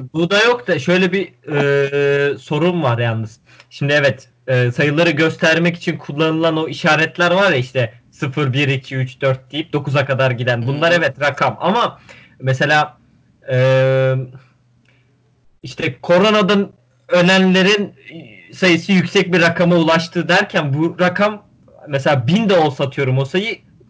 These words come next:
Speaker 1: oradaki rakam kullanımı yanlış bir kullanım olmuyor. Hani orada bir, e, nasıl desem, sembol anlamına geliyor o rakam. Yani saçma
Speaker 2: Ya,
Speaker 1: bir şey söylüyorum ama yanlış
Speaker 2: yok.
Speaker 1: kullanılmıyor böyle. Ama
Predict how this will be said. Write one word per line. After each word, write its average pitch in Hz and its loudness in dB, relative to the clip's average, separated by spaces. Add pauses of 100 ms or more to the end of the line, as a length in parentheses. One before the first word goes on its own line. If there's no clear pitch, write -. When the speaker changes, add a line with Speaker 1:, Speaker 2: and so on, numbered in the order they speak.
(220)
Speaker 1:
oradaki 185 2
rakam 190 2
kullanımı 185 2
yanlış 170 0
bir 170 -8
kullanım 165 0
olmuyor. 127 -2 (680)
Hani 135 0
orada 147 -2
bir, 160 -2 (600)
e, 135 -2 (540)
nasıl 143 -4
desem, 147 -2
sembol 160 0 (1900)
anlamına 147 0
geliyor 120 0
o 104 -4
rakam. 110 -6 (1080)
Yani 135 -2
saçma 170 0
Speaker 2:
Ya, 202 4
Speaker 1:
bir 190 -2
şey - -4
söylüyorum 180 0
ama 240 0 (200)
yanlış 185 4
Speaker 2:
yok. - -6
Speaker 1:
kullanılmıyor 196 0
böyle. 139 0
Ama 202 2